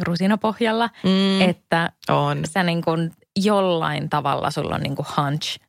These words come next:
Speaker 1: siitä, että okei, no tää oli mulle viimeksi vaikka henkisesti raskasta ja
Speaker 2: Mm.
Speaker 1: tää oli niin kuin tämmönen, tälleen mä hanskasin jotain juttuja viimeksi ja
Speaker 2: Joo.
Speaker 1: tälleen totta kai tupla duuni sinänsä, mutta kyllä mun niin kuin päällimmäinen ajatus on, että vitsi, te ootte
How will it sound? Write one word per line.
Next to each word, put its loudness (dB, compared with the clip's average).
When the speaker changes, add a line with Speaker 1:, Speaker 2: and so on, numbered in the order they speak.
Speaker 1:
siitä, 0
että 0
okei, 0
no -2
tää 0
oli 0
mulle 0
viimeksi -2
vaikka -4
henkisesti -4
raskasta -2
ja 0
Speaker 2:
Mm. 2
Speaker 1:
tää 4
oli -2
niin -2
kuin -6
tämmönen, -2
tälleen 0
mä -4
hanskasin -2
jotain -2
juttuja -4
viimeksi -4
ja 0
Speaker 2:
Joo. 4
Speaker 1:
tälleen 2
totta -4
kai 0
tupla -2
duuni 0
sinänsä, 0
mutta -2
kyllä 4
mun 2
niin 0
kuin 0
päällimmäinen 0
ajatus -2
on, 2
että -4
vitsi, -4
te 2
ootte -2